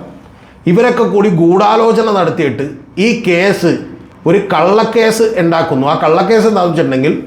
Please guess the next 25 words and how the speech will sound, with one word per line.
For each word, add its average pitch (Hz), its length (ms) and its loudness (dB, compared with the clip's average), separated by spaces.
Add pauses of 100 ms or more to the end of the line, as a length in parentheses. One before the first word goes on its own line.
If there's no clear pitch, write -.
(400)
ര-, 151 160 2
വൈകുന്നേരം 202 720 2 (140)
രാത്രിയാവുമ്പോഴാണ് 180 920 0 (120)
ഇവനെ 185 260 0
ഈ - 100 2
പറയുന്ന 165 240 0
പോലെ 185 160 2
മർദ്ദിച്ച 165 360 0 (100)
അവശനായ 196 380 0 (100)
നിലയിലാണ് 156 440 2 (420)
കസ്റ്റഡിയിലെടുത്തത് 208 960 2 (160)
എന്ന് 180 180 0
പറയുന്നൊരു 165 420 0
കേസ് 147 260 0
ഉണ്ടാകുന്നു. 131 380 2 (400)
ഒരു 170 100 2 (100)
എഫ് - 220 -4
ഐ - 20 4 (120)
ആർ 202 160 2
ഇടുന്നു. 165 220 0 (180)
എ - 20 2 (140)
എസ് 214 180 -2
ഐ - 20 2 (120)
രവീന്ദ്രൻ 190 440 0
നായാലും 170 260 2